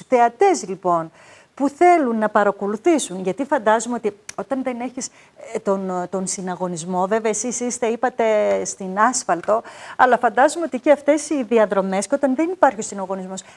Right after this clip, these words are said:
απλά βλέπεις το κάθε, ε, αυτοκίνητο, το οποίο ουσιαστικά έχει αντίπαλο μόνο το χρόνο, και ο οδηγός μόνο τον εαυτό του, εκεί έχει μεγάλο ενδιαφέρον.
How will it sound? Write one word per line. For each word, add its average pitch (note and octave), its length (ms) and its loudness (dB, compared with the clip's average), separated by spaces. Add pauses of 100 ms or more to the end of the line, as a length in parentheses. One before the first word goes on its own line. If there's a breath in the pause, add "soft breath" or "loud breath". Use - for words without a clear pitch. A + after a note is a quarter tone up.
απλά C#4 340 4
βλέπεις D4 340 -2
το G#3+ 100 0
κάθε, A#3+ 680 4 (240 loud breath)
ε, G3 100 -2
αυτοκίνητο, G#3 840 0
το G#3 80 -2
οποίο C4+ 420 2
ουσιαστικά G#3 560 -2
έχει C4+ 240 2
αντίπαλο A3+ 500 4
μόνο C4+ 240 2
το C4 80 0
χρόνο, G3 640 2 (480 soft breath)
και - 80 0
ο A3 40 8
οδηγός A3 460 4
μόνο C4 320 4
τον G#3 220 2
εαυτό F#3 500 2
του, B3 220 -2 (260 loud breath)
εκεί - 200 -2
έχει F#4+ 200 2
μεγάλο D4+ 400 4
ενδιαφέρον. F3+ 600 -4